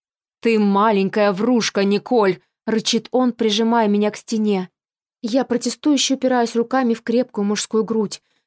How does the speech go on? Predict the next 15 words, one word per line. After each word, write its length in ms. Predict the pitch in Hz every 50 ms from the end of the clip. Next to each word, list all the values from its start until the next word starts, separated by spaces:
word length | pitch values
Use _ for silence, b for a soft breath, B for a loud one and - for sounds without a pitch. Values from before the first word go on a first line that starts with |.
| _ -
чувствуя 460 | - - 302 247 - - - 214 202
под 180 | - 220 185 208
ладонями 440 | 214 185 233 269 277 247 240 240
чужое 360 | 233 - 240 226 214 247 240 233
сердце. 640 | - - 254 233 196 - - - 214 202 202 185 - _ _ _ _ _ _ _ _
Тутук, 580 | - - - - - 165 147 - - - - _ _ _ _ _ _
тутук. 560 | - 240 - - 220 202 - - - - - _ _ _ _ _ _ -
Рвано 460 | 226 240 226 240 277 254 208 202 202
стучит 400 | - - 226 202 - 226 220 220
оно 200 | 214 220 220 214
в 40 | 208
мои 140 | 220 220
пальцы, 420 | 220 - 254 254 254 233 - - 226
разгоняя 420 | 220 208 202 226 220 226 226 226
кровь. 400 | 226 - 233 220 196 185 - -